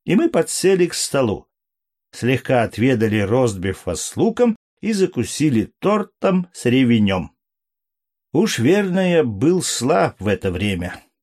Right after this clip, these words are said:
Отлично помню, что по прошествии первого получаса пища перестала меня интересовать.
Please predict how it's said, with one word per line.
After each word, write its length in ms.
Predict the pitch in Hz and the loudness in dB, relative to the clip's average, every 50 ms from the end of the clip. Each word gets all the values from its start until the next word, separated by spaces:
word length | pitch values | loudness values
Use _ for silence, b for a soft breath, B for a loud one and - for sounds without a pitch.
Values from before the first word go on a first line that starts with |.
| _ - | _ -4
Отлично 580 | - 156 151 - 269 294 247 - - - 135 | -4 -4 -2 0 0 0 0 0 0 -2 -2
помню, 540 | 131 - - 226 202 160 139 127 117 104 - _ _ _ _ | 0 0 0 2 2 2 2 2 0 0 -4 _ _ _ _
что 360 | - - - 151 151 147 127 | -16 0 2 2 2 2 0
по 160 | - - 120 | -2 -2 -2
прошествии 720 | 120 147 135 127 - 156 151 131 - - - 120 120 117 113 | 0 0 -2 0 2 0 0 0 0 -4 0 2 2 2 2
первого 440 | 113 - 139 135 120 117 113 110 | 2 0 0 2 4 2 2 2
получаса 680 | 107 123 123 120 127 - - 262 226 - - 107 - - _ _ _ _ _ _ _ | 2 0 0 0 0 0 0 0 0 0 -2 -4 -4 -6 _ _ _ _ _ _ _
пища 320 | - 254 240 - - 220 | 0 0 0 2 -2 -2
перестала 540 | 180 - 190 185 165 - - - - 196 180 | -2 0 -2 0 0 -2 -2 -2 0 0 0
меня 260 | 165 156 151 160 156 | 0 0 0 2 0
интересовать. 720 | 151 135 - 131 120 - - 123 101 80 - - - - | 0 0 -2 -4 -4 -2 -2 -2 -2 -2 -6 -8 -16 -20